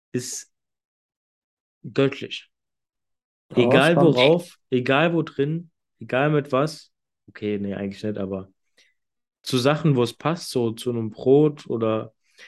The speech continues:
Speaker 1: äh, zu so Cracker, zu Käse, richtig geil.
Speaker 2: Mhm.
Speaker 1: Richtig
Speaker 2: Ja,
Speaker 1: lecker.
Speaker 2: ich, ja, es war nicht schlecht, haben wir ja an deinem Geburtstag da gegessen, war ganz
Speaker 1: Ja,
Speaker 2: gut.
Speaker 1: war
Speaker 2: Ich
Speaker 1: gut.
Speaker 2: bin ja ein altbekannter Knoblauchdip-Fan.
Speaker 1: Ja,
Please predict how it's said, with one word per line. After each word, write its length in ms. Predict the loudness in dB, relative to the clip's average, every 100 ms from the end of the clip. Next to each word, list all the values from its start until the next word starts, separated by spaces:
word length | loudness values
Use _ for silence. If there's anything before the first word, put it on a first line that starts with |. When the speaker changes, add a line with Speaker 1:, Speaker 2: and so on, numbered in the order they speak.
| _ _
Speaker 1:
äh, 320 | -4 -2 -2 -4
zu 180 | -2 -2
so 180 | -2
Cracker, 460 | 0 2 2 2 -2
zu 160 | -4 -4
Käse, 580 | 2 4 4 2 0 -6 _ _
richtig 500 | -6 2 2 2 -2
geil. 260 | 4 6 4
Speaker 2:
Mhm. 140 | 2 -4 _ _ _ _ _ _
Speaker 1:
Richtig 320 | -6 -4 -4
Speaker 2:
Ja, 80 | 2
Speaker 1:
lecker. 180 | 6 6
Speaker 2:
ich, 120 | 4 -4 -8 -18 -8
ja, 340 | 2 4 6 4
es 180 | 2 0
war 140 | 4 4
nicht 220 | 4 0
schlecht, 360 | 0 0 0 -2
haben 80 |
wir 100 | 0
ja 80 | 0
an 80 | -2
deinem 180 | -4 -4
Geburtstag 480 | -6 -8 -6 -6 -2
da 100 | -2
gegessen, 380 | 2 0 -2 -8
war 120 | -8
ganz 240 | -6 -8 -8
Speaker 1:
Ja, 180 | -4 -4
Speaker 2:
gut. 120 | -4 _ _ _ _ _ _
Speaker 1:
war 160 | -8 -6
Speaker 2:
Ich 60 | -4
Speaker 1:
gut. 100 | 2
Speaker 2:
bin 120 | 4
ja 100 | 4
ein 140 | 4
altbekannter 800 | 4 2 4 0 0 0 2 2
Knoblauchdip-Fan. 1160 | 0 -2 -4 0 -2 -2 -10 -14 -10 -8 -8 -12 _ _ _ _ -8
Speaker 1:
Ja, 480 | -6 -4 -6 -10